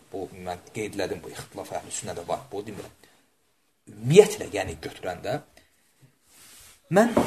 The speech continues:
bu etiqaddayam ki, axı, bizdə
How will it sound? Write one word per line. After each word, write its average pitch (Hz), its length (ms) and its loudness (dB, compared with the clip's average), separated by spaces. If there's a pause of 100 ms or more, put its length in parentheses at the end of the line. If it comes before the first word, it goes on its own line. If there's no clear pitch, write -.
(100)
bu 131 200 12
etiqaddayam - 680 4
ki, - 140 -8
axı, 95 300 -6 (1700)
bizdə 196 400 8